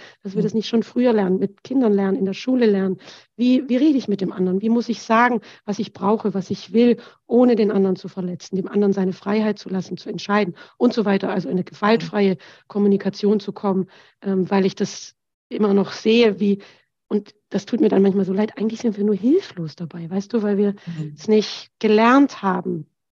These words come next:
Speaker 1: diese
Speaker 2: Mhm.
Speaker 1: Dinge auszutragen, ähm, darüber zu sprechen, das richtige Wort dafür zu finden,
Speaker 2: Mhm.
Speaker 1: ähm,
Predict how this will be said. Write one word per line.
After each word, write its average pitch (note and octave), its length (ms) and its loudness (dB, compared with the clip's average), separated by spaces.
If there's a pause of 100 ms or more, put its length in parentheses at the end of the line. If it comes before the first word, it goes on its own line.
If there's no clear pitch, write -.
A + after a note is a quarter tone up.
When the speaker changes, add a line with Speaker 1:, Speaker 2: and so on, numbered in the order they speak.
(220)
Speaker 1:
diese G3 220 0
Speaker 2:
Mhm. G3+ 40 -4
Speaker 1:
Dinge F3 380 0 (320)
auszutragen, F3 960 -2 (360)
ähm, F3+ 320 0
darüber G3+ 380 -2
zu - 160 -6
sprechen, G3 500 -2
das F#3+ 220 -6
richtige G3+ 380 -4 (120)
Wort A3 320 2
dafür F#3+ 240 -8
zu - 140 -16
finden, F3+ 560 -4 (420)
Speaker 2:
Mhm. F3+ 160 -4
Speaker 1:
ähm, F#3 580 0